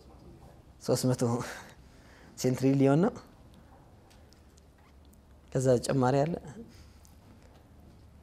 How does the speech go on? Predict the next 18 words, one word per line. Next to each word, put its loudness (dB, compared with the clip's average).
ይህንን 10
አጅዛ 8
ቆጥረን፣ 6
ቆጥረን፣ 6
ቆጥረን 4
ባንጨርሰውም 6
ያኔ 2
እኛ 2
ቢከብደንም 6
ለመቁጠር 4
አልሙሂም 8
ሄዶ 12
ግን 12
ኒሃያ 12
አለው 12
አይደለም? 4
ጠጠርም 12
እየተገጣጠመችበት 6